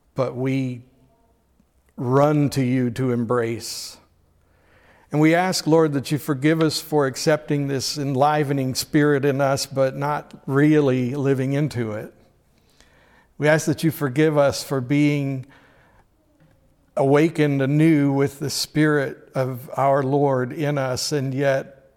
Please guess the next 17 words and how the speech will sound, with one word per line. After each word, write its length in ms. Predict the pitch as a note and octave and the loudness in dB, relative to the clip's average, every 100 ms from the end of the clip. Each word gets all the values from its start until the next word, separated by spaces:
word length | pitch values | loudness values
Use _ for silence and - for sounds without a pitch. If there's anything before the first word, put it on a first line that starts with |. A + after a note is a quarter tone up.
| _ - | _ -10
not 600 | C#3+ D3 D3 - - _ _ _ _ _ _ _ _ _ _ _ _ _ - | -4 -2 -4 -6 -20 _ _ _ _ _ _ _ _ _ _ _ _ _ -8
inviting 640 | C#3 C3+ C3+ C#3+ C#3 C3+ | -4 0 0 0 0 -2
that 180 | C3 B2+ | -2 -4
Spirit 600 | - C#3 C#3 C3+ C3+ - | -8 -4 -2 -2 -4 -10
to 100 | B2 | -10
take 280 | B2 B2 | -8 -4
over. 520 | B2+ C#3 C3 A#2+ A2+ - _ _ _ _ _ _ _ _ _ _ _ _ _ _ _ _ _ _ _ _ - - _ _ _ _ _ | -2 0 -2 -6 -12 -20 _ _ _ _ _ _ _ _ _ _ _ _ _ _ _ _ _ _ _ _ -20 -20 _ _ _ _ _
And 80 | B2 | -14
so, 200 | - C#3+ | -2 0
Lord, 320 | C#3 C#3 C3+ | 2 0 0
we 240 | C3 B2+ C3 - _ - | -4 -6 -8 -20 _ -14
pray 480 | - D3 C#3+ C3+ B2+ | -2 0 2 0 -2
that 280 | A#2+ B2+ | -6 -8
your 180 | C3+ B2+ | -6 -4
Holy 260 | C#3+ C3+ A#2+ | -2 -2 -4
Spirit 640 | - - D3 D3 B2+ C3+ | -6 -6 -2 -2 -2 -6
might 320 | C3 C3+ C3+ | -8 -6 -8